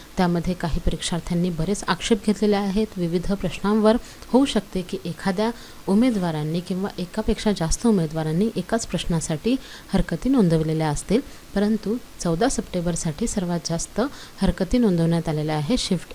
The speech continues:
एकसाठी. तर अशा एकूण टोटल जर का आपण पाहिल्या, तर दोन हजार नऊशे अठ्ठावन्न हरकती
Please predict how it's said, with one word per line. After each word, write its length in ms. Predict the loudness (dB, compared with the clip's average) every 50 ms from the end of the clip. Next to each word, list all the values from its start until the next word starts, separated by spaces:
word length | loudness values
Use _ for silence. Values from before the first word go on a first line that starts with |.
| -4 -4
एकसाठी. 480 | -4 -4 -2 -2 -2 -2 -2 -4 -10 -12 -12 -14 -18 -16 -6 -2
तर 100 | 0 0
अशा 280 | 0 0 0 0 -2 -2 -4 -6 -12 -14 -8 -6
एकूण 260 | -6 -2 0 0 2 2 4
टोटल 260 | 2 4 4 4 4
जर 160 | 4 4 4
का 120 | 4 4 2
आपण 200 | 4 4 2 4
पाहिल्या, 360 | 4 2 2 2 2 2 0 0 -2
तर 60 | -2 0 2
दोन 160 | 2 2 4
हजार 300 | 4 2 2 2 2 2
नऊशे 380 | 2 2 2 0 0 -2 -6 -6 -6
अठ्ठावन्न 560 | -8 -4 0 2 2 4 4 4 4 2 2
हरकती 560 | 0 -2 -4 -6 -4 -4 -4 -4 -4 -4 -4